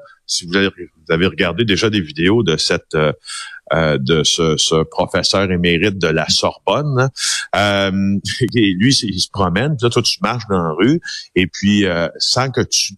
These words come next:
t'attendes à quoi que ce soit, tu reçois une pichenotte en arrière de l'oreille,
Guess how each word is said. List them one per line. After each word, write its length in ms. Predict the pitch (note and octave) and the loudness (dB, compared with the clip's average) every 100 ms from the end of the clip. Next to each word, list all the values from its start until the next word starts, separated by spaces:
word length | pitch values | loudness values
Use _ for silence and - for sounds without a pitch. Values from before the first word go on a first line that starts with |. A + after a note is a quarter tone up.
| _ | _
t'attendes 420 | G#2 F2+ A2 A#2 | -6 -2 -2 0
à 60 | A2 - | -2 -2
quoi 140 | E3 | -2
que 80 | D#3 | 0
ce 140 | - A2+ | -2 -2
soit, 240 | - C#3+ | 0 0
tu 120 | - | 2
reçois 200 | - A2+ | 0 0
une 80 | F2 | 0
pichenotte 380 | - - D#3 D#3 | -2 0 0 0
en 100 | B2+ | 0
arrière 320 | F#2 F#2+ G2+ | 0 0 2
de 40 | G2 | 0
l'oreille, 380 | E2+ G2+ D#3 | 0 0 0